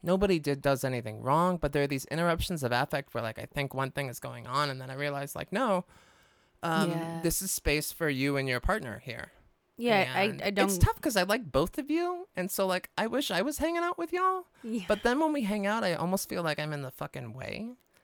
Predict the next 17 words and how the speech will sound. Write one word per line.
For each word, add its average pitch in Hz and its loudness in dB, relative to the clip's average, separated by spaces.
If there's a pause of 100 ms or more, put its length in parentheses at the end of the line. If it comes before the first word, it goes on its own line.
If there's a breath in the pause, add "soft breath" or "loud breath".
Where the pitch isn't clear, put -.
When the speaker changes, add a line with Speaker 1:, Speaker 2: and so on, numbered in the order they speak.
(220)
Speaker 2:
I, 170 -6 (120)
yeah, 147 -2 (160)
I, 156 -8 (240)
I, 156 -10 (1600)
I 180 -4
have, 160 -2 (280)
um, 139 -2 (200)
you've 214 -6
communicated 233 2
that 165 0
before, 135 -8 (360 loud breath)
and 226 -2
I 233 0
have, 262 -2 (180)
I 190 4
have 190 -2
felt 196 -2